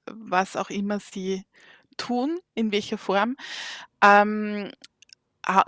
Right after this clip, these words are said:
der Fokus liegt jetzt gerade auf UnterkunftgeberInnen und natürlich können dann auch Leute, die, ähm, überlegen, soll ich jetzt eine Unterkunft zur Verfügung stellen oder nicht,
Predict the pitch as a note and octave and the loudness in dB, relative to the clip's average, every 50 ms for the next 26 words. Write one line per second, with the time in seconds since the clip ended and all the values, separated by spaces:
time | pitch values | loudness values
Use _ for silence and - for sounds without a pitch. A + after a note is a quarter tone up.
0 | - F#3 - - G3 - - A3 G#3 - - G#3 A3 - - B3 - A3 A3+ A3 | 2 -10 -14 -16 -6 2 4 4 4 4 4 2 2 2 0 -4 -2 -2 -4 -6
1 | - - A#3 G3+ - - - G3+ G3 G3+ G3 - - G#3 A3 A3 - - - - | -4 -6 -6 -6 -4 0 2 4 4 4 2 0 -4 -4 -4 -4 -4 -6 -6 -4
2 | - G#3 G#3 G3 - - - - G3 F#3+ G3 G3 F#3 - G3+ A3 A#3 A#3+ A#3+ - | -4 -4 -4 -4 -8 -10 -8 -4 -4 -2 -2 -2 -2 -2 -2 -2 0 0 0 -2
3 | G#3+ G#3 G#3+ G#3+ G3+ - - A3+ G#3 A3+ G#3+ - - - A3 G#3+ G#3+ G#3+ G#3 G3+ | -2 -4 -4 -4 -4 -2 -2 -2 0 0 -4 -4 -4 -4 -2 -2 0 -2 -2 -2
4 | F#3+ G3+ F#3+ F#3+ F#3+ F#3+ - - F3+ F3+ F#3 F#3 F3 F3 F3+ F#3 - - - - | 0 0 0 0 0 -2 -2 -2 0 0 0 2 2 2 2 0 -2 -6 -14 -6
5 | - G3+ G3 G3 G3 G3 G3 F#3+ F3+ - - F3+ F#3 F3+ F3+ F3+ F3+ F#3 F#3 F3+ | -4 -2 0 2 2 2 2 2 2 0 0 0 0 -2 -4 -6 -6 -6 -8 -8
6 | - - - - - - - - A#3+ A3+ - _ - - - _ _ - - - | -10 -14 -16 -14 -14 -14 -14 -14 -16 -18 -18 _ -20 -20 -20 _ _ -20 -16 -14
7 | B2 - - _ - - - - _ _ _ _ - - A3 G3 G#3 G#3 F#3+ F#3+ | -14 -14 -16 _ -18 -18 -18 -18 _ _ _ _ -4 -2 4 4 4 4 4 2
8 | G3 G#3+ G#3+ G#3+ A3 G#3 G#3 G#3 G#3 G3+ - - G3+ G#3 A3 A3+ A3+ G3+ G3+ G3 | 2 2 2 0 -2 -2 -2 -2 -2 -2 0 2 2 2 2 2 -2 0 0 0
9 | F#3+ - - - - - - - F#3+ F#3+ F#3+ G3 - G3+ - - G#3 - - G3 | 0 -2 -8 -10 -10 -8 -4 -4 -2 -2 -2 -4 -6 -6 -6 -8 -8 -8 -6 -8
10 | F#3+ - - - G3 F#3 F#3 - - G#3 G3+ G3+ G3+ G3+ - - - G3 F#3 F3+ | -8 -8 -8 -8 -8 -8 -8 -8 -8 -8 -6 -6 -6 -6 -6 -4 -2 -2 -2 -2
11 | F#3 F#3 - F3+ F#3+ F#3 F#3+ F#3+ A3 A3+ - - - - - - | -4 -6 -6 -4 -4 -4 -2 -2 -4 -4 -4 -6 -10 -10 -8 -4